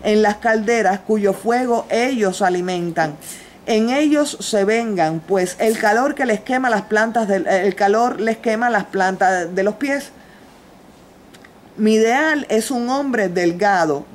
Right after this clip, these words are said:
Duchamp, por ejemplo, al que no le interese nada salvo su manía. En su caso, el ajedrez y la máxima exactitud,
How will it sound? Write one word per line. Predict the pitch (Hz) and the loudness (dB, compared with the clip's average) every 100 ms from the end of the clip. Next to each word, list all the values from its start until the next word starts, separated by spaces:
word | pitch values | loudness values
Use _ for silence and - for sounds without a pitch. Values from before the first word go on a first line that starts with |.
| 170 | -2
Duchamp, | 190 185 - 202 180 160 | 0 0 0 0 0 -2
por | 170 | -2
ejemplo, | 160 165 151 143 139 135 - - - - - | -2 -2 -4 -6 -8 -10 -12 -20 -20 -10 0
al | 196 | 0
que | 202 220 | 2 0
no | 240 | 2
le | 311 | 0
interese | 302 247 240 285 285 220 | 0 -2 0 0 0 0
nada | 208 233 240 | 2 2 2
salvo | 233 202 190 190 | 2 0 0 -2
su | 180 190 | -2 0
manía. | 165 180 190 170 147 - - - - | 0 0 -2 -4 -6 -10 -20 -20 -10
En | - 214 | 0 0
su | 208 208 | 2 0
caso, | 196 294 294 220 190 | 2 0 0 -2 -2
el | 196 175 | 0 0
ajedrez | 180 170 170 180 180 190 - | 0 0 0 -2 -4 -6 -6
y | 220 | -2
la | 214 196 | 0 0
máxima | 214 262 302 269 | 0 -2 -4 -2
exactitud, | 233 - 202 202 202 214 254 | -4 -2 -4 -4 -6 -4 -6